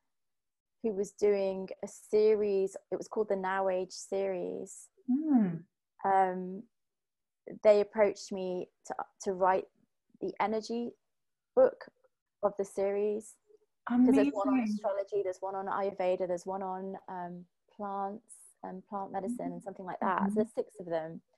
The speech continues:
Speaker 1: And then I got approached. So
Speaker 2: Mm-hmm.
Speaker 1: whilst I was beavering away with ideas for my own book, I got approached to write the, the book of this series.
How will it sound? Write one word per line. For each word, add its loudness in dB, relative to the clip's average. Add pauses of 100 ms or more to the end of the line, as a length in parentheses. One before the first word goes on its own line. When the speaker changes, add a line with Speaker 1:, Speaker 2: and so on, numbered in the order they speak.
(600)
Speaker 1:
And -2
then 0
I 4
got -4
approached. -2
So -2
Speaker 2:
Mm-hmm. 2
Speaker 1:
whilst 6
I 4
was 0
beavering -2
away -2 (380)
with -2
ideas 2
for -12
my -4
own -2
book, 0 (140)
I 4
got -2
approached 0
to -8
write 0 (220)
the, -2 (100)
the -10 (100)
book -2
of -6
this -2
series. 0